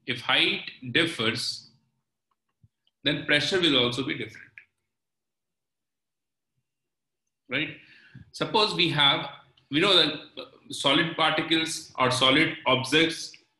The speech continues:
exerts pressure because of its mass. Gaseous particles exerts pressure because of collision, right?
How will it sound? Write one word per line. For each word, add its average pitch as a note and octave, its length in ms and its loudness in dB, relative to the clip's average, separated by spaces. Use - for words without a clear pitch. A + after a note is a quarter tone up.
exerts C3+ 520 2
pressure C#3 400 0
because C3+ 340 2
of C3 140 -4
its B2 240 -6
mass. C3 480 -4
Gaseous B2+ 420 0
particles D3+ 680 0
exerts C#3+ 540 0
pressure C3 340 -2
because B2 360 -2
of A#2+ 140 -8
collision, C3 420 0
right? E3 180 -4